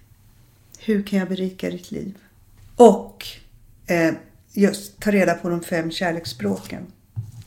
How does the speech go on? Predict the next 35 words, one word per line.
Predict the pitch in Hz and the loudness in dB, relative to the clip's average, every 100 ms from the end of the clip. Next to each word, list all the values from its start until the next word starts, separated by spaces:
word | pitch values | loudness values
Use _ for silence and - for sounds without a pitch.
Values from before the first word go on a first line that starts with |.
| - - - | -20 -20 -12
Det | - | -2
finns | 226 214 208 | 2 2 2
nämligen | 196 185 180 | 0 0 -4
fem | - 196 175 175 | -4 -2 -2 -4
kärleksspråk | - 180 175 - - 214 196 - - - - - - - - - - | -2 -2 -2 -8 -10 -10 -10 -14 -16 -20 -20 -20 -20 -20 -16 -16 -6
som | - 180 | -2 0
gör | 170 | 2
att | 165 175 | 0 -2
vi | |
känner | - 156 156 | -4 -2 -4
oss | - | -4
älskade. | 180 156 - 208 185 143 - - _ - - - - - - - - - | -4 -6 -6 -2 -2 -4 -14 -20 _ -20 -20 0 8 8 8 -2 -16 -18
Och | - - - - | -20 -12 -4 2
de | 214 | 4
flesta | 254 262 - 294 | 6 6 4 2
av | 190 | 2
oss | 196 | 0
har | 180 160 151 170 - - _ - - - - | -2 0 0 0 -6 -20 _ -20 -20 -14 -4
två | 247 285 311 | 2 4 4
språk | 294 - 185 165 165 | 2 0 2 2 2
som | - 175 | -2 -6
betyder | 190 - 160 151 190 | -6 -4 -2 0 4
mer | 226 285 285 | 6 6 4
för | 262 156 | 2 -2
oss | 147 - | -4 -6
än | 156 | -6
andra. | - - - 185 233 - - - - - - - - - - | -6 -10 -12 -8 -10 -10 -20 -20 -20 -20 -20 -20 -20 -20 -4
Och | 214 233 | 0 4
om | 247 | 6
du | |
tar | 254 277 | 6 6
reda | 285 277 | 6 6
på | 285 | 6
din | 233 | 4
partners | - 165 156 131 | 4 -2 -2 -4